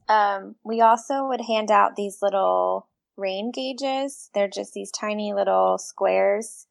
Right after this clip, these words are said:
It's one cubic square inch, and it, it'll let you know when you've had one inch of water on your lawn, whether it was a rain event or from your sprinkler system.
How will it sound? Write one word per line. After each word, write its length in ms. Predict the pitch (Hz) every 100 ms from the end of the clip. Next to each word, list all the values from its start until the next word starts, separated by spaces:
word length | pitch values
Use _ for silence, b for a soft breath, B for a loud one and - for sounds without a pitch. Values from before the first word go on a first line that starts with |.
| _ - _ -
It's 200 | - -
one 340 | 202 208 208 208
cubic 380 | - 202 190
square 320 | - - 196 190
inch, 440 | 185 185 214 - -
and 200 | 196 185
it, 80 | - -
it'll 280 | 190 190 190
let 260 | 190 202 -
you 120 | 208
know 520 | 196 190 190 190 - _
when 580 | 196 190 196 190 196 180
you've 200 | 190 -
had 360 | 196 180 180
one 240 | 180 180 180
inch 280 | 185 185
of 240 | 180 175 170
water 460 | 165 156 175 185 -
on 300 | 160 170 170
your 160 | 175 170
lawn, 240 | 165 170
whether 260 | 185 180 165
it 100 | -
was 120 | 175
a 100 | 170
rain 220 | 165 165
event 360 | 170 170 175 170
or 120 | 175
from 220 | - 175
your 100 | 170 165
sprinkler 400 | - 170 214 226
system. 500 | 247 - 269 269